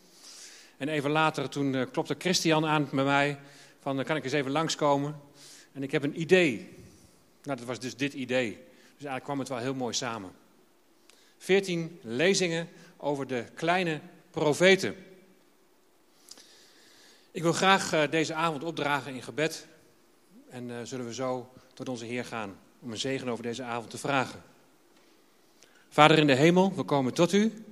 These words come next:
En, eh, we danken u dat we deze avond met elkaar mogen hebben. Een avond waarin we uw woord willen openen.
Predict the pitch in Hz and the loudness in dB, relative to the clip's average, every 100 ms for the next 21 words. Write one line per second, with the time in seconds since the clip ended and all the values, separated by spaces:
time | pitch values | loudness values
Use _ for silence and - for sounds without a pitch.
0 | - - _ _ _ - - - - 131 | -20 -20 _ _ _ -20 -20 -20 -10 -6
1 | 127 123 120 135 180 180 170 165 160 - | -2 -2 2 6 6 6 2 2 -2 -14
2 | - - _ _ _ - - _ 123 127 | -20 -20 _ _ _ -20 -20 _ -8 -4
3 | 123 147 135 143 156 - 143 139 135 156 | 0 0 0 0 4 4 2 -2 -2 0
4 | 151 143 147 131 117 151 165 175 - - | 0 4 2 2 0 0 0 -6 -14 -20
5 | _ _ _ _ - _ _ _ _ 123 | _ _ _ _ -20 _ _ _ _ -10
6 | 127 160 175 170 151 147 147 131 135 123 | 2 4 4 4 2 2 2 0 2 2
7 | 101 - 151 131 170 190 165 170 165 175 | -2 -4 -2 4 6 6 4 4 4 2
8 | 175 180 | 0 -4